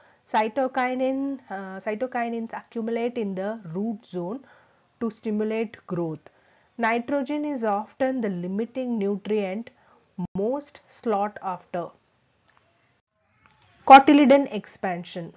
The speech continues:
Promote expansion of cotyledon, extend the cell wall, differ from auxin expansion. Unlike auxin, no proton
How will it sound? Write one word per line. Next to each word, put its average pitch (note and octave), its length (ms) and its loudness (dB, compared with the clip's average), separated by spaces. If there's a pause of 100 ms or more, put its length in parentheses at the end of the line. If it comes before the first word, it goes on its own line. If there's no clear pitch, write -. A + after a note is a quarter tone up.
(120)
Promote C4+ 420 0
expansion A#3+ 640 -4
of C4+ 240 -10
cotyledon, A#3+ 800 -2 (120)
extend B3 600 -4
the G3+ 180 -4
cell F#3+ 300 -4
wall, G#3 340 -2 (460)
differ B3 300 -4
from D4+ 240 -6
auxin G#3+ 580 -4
expansion. G3 880 -10 (340)
Unlike D#4+ 440 -4
auxin, A#3 560 -2 (460)
no A#3 300 0
proton B3+ 720 -2